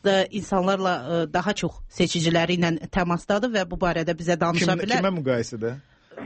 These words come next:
Speaker 1: Yəni mən, mənimlə müqayisədə
Speaker 2: Ola bilər.
Speaker 1: deyək ki, <laughs> mənimlə müqayisədə birbaşa təmasda olmaq, e, məcburiyyətindədir. E, Rəfail bəy, siz necə düşünürsünüz? Sizin seçiciləriniz, yəni sizin dairədən olan seçicilərin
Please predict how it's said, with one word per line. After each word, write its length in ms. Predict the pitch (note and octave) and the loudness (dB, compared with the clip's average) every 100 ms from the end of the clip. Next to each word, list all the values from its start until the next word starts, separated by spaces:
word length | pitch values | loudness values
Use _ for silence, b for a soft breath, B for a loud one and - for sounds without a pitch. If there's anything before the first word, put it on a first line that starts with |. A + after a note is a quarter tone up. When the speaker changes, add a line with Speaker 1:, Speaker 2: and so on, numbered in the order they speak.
| - | -6
Speaker 1:
Yəni 380 | C4 C4 D4 C#4 | -2 2 2 0
mən, 360 | B3+ C4 D#4 C#4+ | -2 0 0 0
mənimlə 400 | C#4 D4 C4+ A3+ E3+ | 0 0 2 0 -2
müqayisədə 440 | E3+ E3+ D#3+ - | -2 0 2 2
Speaker 2:
Ola 140 | D#3+ D#3 | 4 4
bilər. 240 | D3 C#3+ | 2 2
Speaker 1:
deyək 360 | - B3+ C#4+ A#3+ | 0 0 0 -2
ki, 160 | F#3+ E4 C#4+ | -2 -2 0
<laughs> 60 | |
mənimlə 500 | E4+ D#4+ D4+ C#4+ B3 | 0 -2 -4 -4 -2
müqayisədə 600 | A3 D#3+ A3+ A3+ - C3+ D#4+ B B - | 0 0 0 0 0 0 -2 B B 0
birbaşa 480 | D#4 B3 C#4 D4+ C#4+ | 0 2 -2 -2 0
təmasda 480 | C#4+ A#3 A#3 - | 0 0 -4 -2
olmaq, 320 | A#3+ G#3 G#3 - | 0 2 0 -2
e, 180 | - F3+ F3 F3+ | 0 2 4 2
məcburiyyətindədir. 1000 | F3+ E3+ F3 E3+ E3+ E3+ F3 F#3 D4 F#4 | 0 -2 0 0 0 -2 0 2 0 -2
E, 480 | - - - - A#3 A3+ A3 | -10 -16 -6 0 2 2 2
Rəfail 380 | B3+ C4 D4 | 0 0 0
bəy, 160 | D4 C#4+ - | 0 -2 -6
siz 280 | A#3+ - F#4 | -10 -8 -2
necə 280 | G4+ F#4+ F#4+ | 0 0 0
düşünürsünüz? 540 | - G#3 G3 - F#3+ | -2 -4 -4 -4 -6
Sizin 340 | - C#4+ C4+ G#4+ | -2 0 0 0
seçiciləriniz, 840 | C4+ G#3+ G3+ F3 F3 E3 E3 D#3 E3 | 0 0 0 2 2 2 0 -2 0
yəni 220 | D#3+ F3 | 0 0
sizin 320 | - F#3+ G3+ | 0 0 2
dairədən 540 | F#3+ F3+ F3 F3 G3 F3 | 2 0 0 0 0 0
olan 200 | D#3+ D#3+ | -2 0
seçicilərin 720 | G3 G3 F#3+ G#3 A3 C#4+ | -2 -2 0 2 2 0